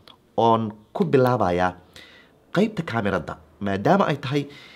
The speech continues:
telefoon walba waxa ay dadku ka xiiseeyaan qaybta ugu muhiimsan. Kaamiradaha telefoonkan sidaad u jeedo, kaamiradan dhexe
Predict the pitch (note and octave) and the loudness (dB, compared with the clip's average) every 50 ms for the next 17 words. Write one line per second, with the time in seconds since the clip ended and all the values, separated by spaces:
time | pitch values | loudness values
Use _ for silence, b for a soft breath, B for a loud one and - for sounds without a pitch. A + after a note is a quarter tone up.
0 | B B B B B B _ - D#3 D#3+ D#3+ - A#3 G#3 F#3 E3+ D3 B2 - C3 | B B B B B B _ 0 0 2 4 6 6 6 6 4 4 4 4 4
1 | C3 C#3 C#3 - - A#2 A2+ G2+ - A#2+ - - - - B2+ - - A2 G#2 - | 4 4 2 2 0 -2 -2 -2 -2 -6 -8 -8 -6 -6 -6 -4 -4 -6 -6 -4
2 | - G2+ F#2+ F#2+ F#2+ G2+ G2 - - _ _ _ A2 G#2+ G#2+ - - F#2+ E2+ F2 | -4 -2 -2 -2 -2 -4 -6 -8 -12 _ _ _ -6 -6 -6 -6 -10 -10 -8 -10
3 | D#2+ D#2 C#2 C2+ D#2 - - F2 E2 E2+ - _ _ _ _ _ B B B B | -10 -12 -12 -14 -14 -14 -14 -14 -14 -16 -20 _ _ _ _ _ B B B B
4 | B B B B B B B B _ - D#3 E3+ E3+ G#3+ A#3+ A#3+ G3+ G#3 G3+ F#3+ | B B B B B B B B _ 2 4 4 6 6 4 2 2 0 0 -2
5 | - - F#3 E3+ E3+ E3+ E3 D#3+ - - - - C3+ C#3 A#2+ - - A2+ A2+ G2+ | 0 0 -2 -2 0 -2 -2 -2 -4 -8 -12 -4 0 0 0 0 -4 -6 -4 -4
6 | F#2 F2+ A#2+ B2 A#2+ - _ b b b b b b b b b b b b b | -4 -2 -4 -6 -6 -10 _ b b b b b b b b b b b b b
7 | b b _ _ - E3+ F3 F3 G#3 A#3 G#3 G#3 E3+ D3+ - D3+ - - D3+ C3+ | b b _ _ 0 2 4 4 4 4 4 4 2 2 0 -2 -2 -4 -6 -6